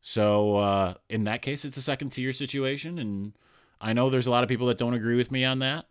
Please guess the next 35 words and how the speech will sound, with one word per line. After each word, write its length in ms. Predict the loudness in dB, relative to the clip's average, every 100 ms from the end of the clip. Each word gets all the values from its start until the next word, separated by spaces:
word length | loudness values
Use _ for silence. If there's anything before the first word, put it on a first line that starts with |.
| _ _ _
but 220 | -4 0 2
it 100 | 2
is. 440 | 0 -2 -8 -14 _ _ _ _ _ _ _ _ -2
But 140 | 4
I 80 | 8
also 340 | 6 6 6 8
agree 300 | 8 10 10
with, 320 | 8 2 4
I, 180 | 6 8
I 80 | 6
think 240 | 6 4
both 200 | 6 4
things 220 | 4 0 0
can 140 | 0
be 120 | 0
true, 240 | 0 2 0
right? 320 | 0 -4 -4 _ _ _
I 80 | 0
think 180 | 6 6
it's 120 | 6
the 80 | 4
right 180 | 6 6
move 180 | 6 4
to 100 | 2
sit 380 | 4 4 4 -2 _ _ _ _ _ _ _ 2
if 300 | 4 4 4
you're 200 | 2 4
gonna 160 | 4
be 100 | 4
a 80 | 4
high 200 | 6 6
first 280 | 4 -4 -2
round 200 | -2 2
draft 300 | 2 0 -2
pick. 320 | -4 -6 -12